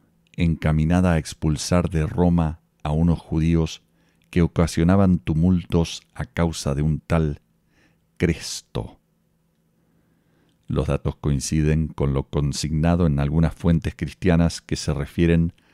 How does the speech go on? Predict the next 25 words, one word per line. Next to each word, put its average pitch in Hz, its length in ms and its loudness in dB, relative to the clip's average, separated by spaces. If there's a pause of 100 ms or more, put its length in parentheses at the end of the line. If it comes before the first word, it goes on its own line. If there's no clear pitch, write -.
(320)
a 87 100 -2
una 85 240 2
temprana 85 680 2
presencia 80 600 0
de 78 120 0
cristianos 78 600 -2
en 76 160 -4
Roma 80 460 0 (640)
y 82 160 2
al 82 140 4
hecho 101 380 4
de 85 160 2
que - 140 -2
un 87 180 4
porcentaje 87 720 0
muy 92 440 2 (100)
elevado 85 760 0 (800)
eran 80 240 0
judíos 80 560 0
en 69 60 -4
aquellos 73 380 -4
primeros 73 640 -6 (120)
años. 65 640 -8 (1700)
Por 90 180 6
añadidura, 90 920 2